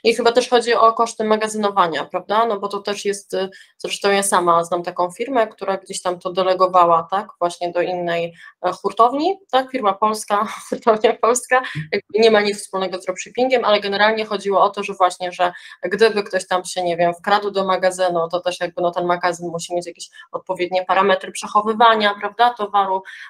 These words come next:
e, żeby, żeby się on nie psuł, tak? I, i też w ten sposób. Czyli to też załatwia tą formę, tak? Rozumiem.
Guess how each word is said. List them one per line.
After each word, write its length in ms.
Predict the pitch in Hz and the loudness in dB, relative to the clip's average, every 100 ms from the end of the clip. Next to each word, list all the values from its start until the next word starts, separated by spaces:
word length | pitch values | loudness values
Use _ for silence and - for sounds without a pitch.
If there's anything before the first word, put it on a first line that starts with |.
| - | -2
e, 60 | 196 | 0
żeby, 280 | 185 180 | -2 -6
żeby 180 | 175 185 | -6 -8
się 140 | 175 165 | -4 -2
on 120 | 190 | 0
nie 140 | 214 | 0
psuł, 320 | 214 - 185 | -2 -6 -6
tak? 260 | 185 226 - | -4 -4 -4
I, 240 | - 185 | -8 -8
i 60 | 180 | -8
też 160 | 185 - | -10 -6
w 40 | |
ten 140 | 180 | -4
sposób. 400 | 175 - 151 - - | -4 -4 -6 -8 -12
Czyli 140 | 196 | -12
to 100 | 202 | -8
też 160 | 208 220 | -2 0
załatwia 520 | 214 208 208 214 208 | 2 2 2 2 2
tą 220 | 208 175 | 4 2
formę, 340 | - 151 147 - - | 2 -6 -8 -10 -4
tak? 160 | 233 - | -4 -4
Rozumiem. 420 | 160 - - 147 | -14 -14 -14 -16